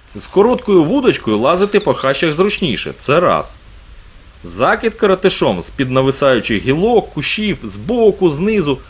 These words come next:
прям те, що треба, це два. При цьому особливо далеко кидати не треба, і тієї дальності, що може видати короткий корто, вистачає з головою. Проте жорстка вудка дає можливість творити прям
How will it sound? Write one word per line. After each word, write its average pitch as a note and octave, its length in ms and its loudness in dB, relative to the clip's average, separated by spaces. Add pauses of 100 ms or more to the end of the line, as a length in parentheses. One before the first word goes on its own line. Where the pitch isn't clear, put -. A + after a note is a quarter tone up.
(160)
прям C4 200 -2
те, A#3 160 0
що - 180 0
треба, F#2 420 -2 (260)
це C#3 260 0
два. A#2 360 0 (920)
При G#3+ 160 2
цьому B3 560 2
особливо E3+ 680 4
далеко G3+ 500 2
кидати G3+ 420 0
не G3 120 2
треба, F#2+ 460 0 (280)
і A#3+ 100 -4
тієї G#3 340 0
дальності, E3+ 520 0
що D#3 180 -2
може D3 280 0
видати C#3+ 580 -2
короткий D#3 440 0
корто, A3+ 440 0
вистачає F#3 720 0
з A2 40 -4
головою. G2+ 520 0 (1000)
Проте E3+ 460 2 (100)
жорстка C#3+ 600 0
вудка F3 420 -2
дає A#2 340 2
можливість G3+ 680 0
творити C#3+ 440 2
прям C#3+ 340 0